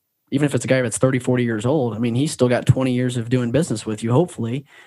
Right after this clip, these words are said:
but not if you don't take care of him, not if you don't call him, not if you, he doesn't ever see your face. All he sees is a text message or an email from you. I firmly believe you still have to have the alternative of contact other than just,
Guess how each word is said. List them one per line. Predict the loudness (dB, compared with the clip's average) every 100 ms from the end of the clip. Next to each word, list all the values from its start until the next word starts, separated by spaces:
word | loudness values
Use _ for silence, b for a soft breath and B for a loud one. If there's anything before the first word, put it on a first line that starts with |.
| B
but | 2
not | 2 4
if |
you | 2
don't | 2
take | 0 0
care | 2 0
of | 0
him, | -2 -6 -2
not | 0 0
if | 2
you |
don't | 0 0
call | 0 0 2
him, | 0 0
not | 2 0
if | 2
you, | 0 0 -4 B B
he | 2
doesn't | 2
ever | 2 -2
see | 0 0
your | 0
face. | 0 2 2
All | 2 2
he | 2
sees | 0 0 0
is | -2
a |
text | -2 -2 -2
message | -4 -2 0
or | 0
an | 2
email | 2 2 -2
from | -2 0
you. | 2 0 -2 B B B -2
I | 2
firmly | 4 4 4
believe | 0 0 0
you | 0
still | 0 4 4
have | 4 0
to | -2
have | 0 0 0
the | 0 0
alternative | 2 4 4 2 0
of | -2 -2 -8 -6 2
contact | 4 4 2 -2 0
other | 2 2 2
than | 0
just, | 2 0 0 -4